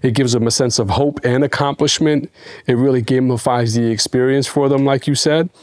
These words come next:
And so those are two things that I'm often looking for. We have something. They're not all native in one platform. I forget the, the name of the, the platform that we use for our subscriptions with Extreme Execution,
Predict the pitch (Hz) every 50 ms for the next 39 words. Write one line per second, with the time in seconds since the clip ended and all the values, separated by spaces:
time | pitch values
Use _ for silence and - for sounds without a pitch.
0 | - - - - - - - - - - 131 117 156 143 120 131 160 190 - 214
1 | 156 - - 165 156 - 151 147 127 117 131 123 127 127 117 95 123 127 123 -
2 | - 143 123 113 120 131 131 143 147 143 - - 156 151 151 156 156 151 - _
3 | _ - - _ _ - - - 120 143 156 123 98 - 127 123 131 135 139 -
4 | - - - - _ _ _ _ _ - - - 143 147 139 - 151 151 151 160
5 | 165 - - - - - - 131 123 120 131 143 147 - - 135 131 131 117 117
6 | 123 135 139 139 131 117 117 110 107 101 117 123 131 139 - - 156 147 131 -
7 | - 165 160 160 160 165 165 _ _ _ _ - - - 131 - 190 202 247 240
8 | - 170 151 135 123 120 113 117 113 120 113 120 127 135 135 131 123 120 110 110
9 | 113 - 120 113 113 110 107 104 104 151 - _ _ _ _ _ _ _ _ _
10 | - 120 120 - 135 127 120 - - 139 120 117 113 113 - 113 120 117 117 123
11 | 120 120 - - - 120 113 113 113 - - 117 - - - 131 117 - - 120
12 | 107 107 110 110 113 107 - - - 113 110 113 113 - - - - 139 123 117
13 | - 120 110 104 131